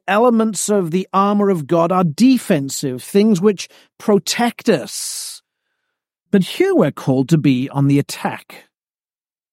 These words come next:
We're called to be on the attack. William Hendrickson, again commenting on this passage, asked the question of his reader, "Have you learned the art of offensive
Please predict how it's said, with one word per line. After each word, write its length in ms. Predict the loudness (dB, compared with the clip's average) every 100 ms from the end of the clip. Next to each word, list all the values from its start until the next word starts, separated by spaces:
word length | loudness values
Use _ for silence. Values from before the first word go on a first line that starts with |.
| _ _ _ _ _ _ -4
We're 80 |
called 300 | -2 2 2
to 40 | 2
be 140 | 2
on 160 | 4 4
the 80 | 2
attack. 680 | 0 -4 -6 -12 -20 -20 _ _ _ _ _ _ _ _ _ 0
William 220 | 2 4
Hendrickson, 480 | 4 4 2 2 2
again 260 | 4 4 2
commenting 540 | 2 2 2 2 0
on 220 | 0 -2
this 180 | -4 -6
passage, 560 | -10 -8 -4 -4 -4 -4
asked 360 | -4 -4 -6 -6
the 120 | -6
question 640 | -4 -6 -6 -8 -6 -6 -8 -4
of 180 | -2 0
his 180 | 0 0
reader, 500 | 0 0 2 2 2 -2 -20 -10
"Have 360 | -4 0 0
you 180 | 2 2
learned 640 | 4 4 4 4 0 0
the 220 | -2 -4 -2
art 540 | 0 0 -2 -8 -12 -14 _ _ 0
of 140 | 2
offensive 1200 | 0 -4 -8 0 2 2 2 0 0 -2 -12